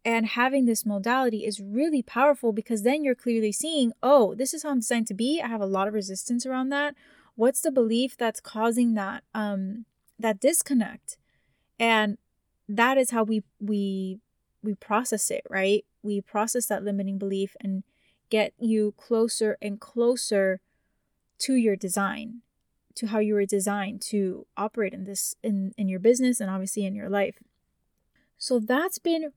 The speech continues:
really freaking cool. Um, I think I've said that, like, fifty bajillion times in this podcast, but I just wanted to share, like, this fun, unexpected twist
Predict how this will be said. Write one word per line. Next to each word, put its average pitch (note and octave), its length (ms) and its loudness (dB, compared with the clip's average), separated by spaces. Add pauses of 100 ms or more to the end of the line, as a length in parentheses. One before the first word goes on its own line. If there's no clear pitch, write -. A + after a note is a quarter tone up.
(140)
really B3 500 2
freaking A3+ 420 0
cool. - 340 -4 (360)
Um, G#3+ 260 4
I A3 140 2
think B3+ 220 2
I've D4+ 120 2
said G#3+ 280 2
that, G#3 400 2 (320)
like, G3+ 200 -4
fifty - 340 -6
bajillion G3 580 0
times A3 360 -2
in A#3 100 2
this B3 120 -2
podcast, C4 640 -4
but G#3 280 0 (1600)
I B3 100 4
just D#4+ 160 -2
wanted G4 200 -2
to E4+ 80 0
share, A#3 540 4
like, G3+ 340 0 (180)
this A#3 280 2
fun, A#3+ 680 2 (840)
unexpected A3+ 1000 2
twist - 720 2